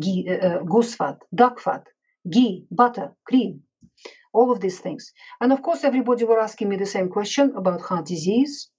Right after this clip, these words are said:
and cholesterol. So I had to go, to write a book about it, which I call Put Your Heart in Your Mouth, What Really Causes Heart Disease and What We Can Do to Prevent and Even Reverse It.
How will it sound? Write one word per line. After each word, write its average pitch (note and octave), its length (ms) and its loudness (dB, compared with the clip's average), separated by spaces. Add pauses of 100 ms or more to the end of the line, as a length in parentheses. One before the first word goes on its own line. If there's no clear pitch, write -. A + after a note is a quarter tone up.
(280)
and F#3 160 0
cholesterol. G#3 680 2 (200)
So A3+ 160 4
I A3+ 40 2
had D4 180 2
to B3+ 140 -2
go, A#3 200 4
to - 160 -6
write A#3 240 2
a G#3+ 40 -4
book G#3 200 0
about F#3 340 0
it, A#3+ 220 0
which G3+ 240 -4
I G3 100 2
call G3+ 300 0
Put A#3 260 -2
Your G3+ 140 2
Heart G#3+ 340 2
in G3+ 140 0
Your F#3+ 160 2
Mouth, F3+ 340 0 (640)
What G3+ 240 2
Really A#3 360 4
Causes A3+ 400 0
Heart G#3+ 220 -4
Disease G3+ 560 -2
and F#3 180 -4
What F#3+ 160 -2
We F#3 80 -2
Can F3+ 200 -2
Do G3+ 120 -2
to G3+ 140 -8
Prevent F#3 440 0
and F3 140 -4
Even F3+ 200 -2
Reverse E3 440 -2
It. - 160 -10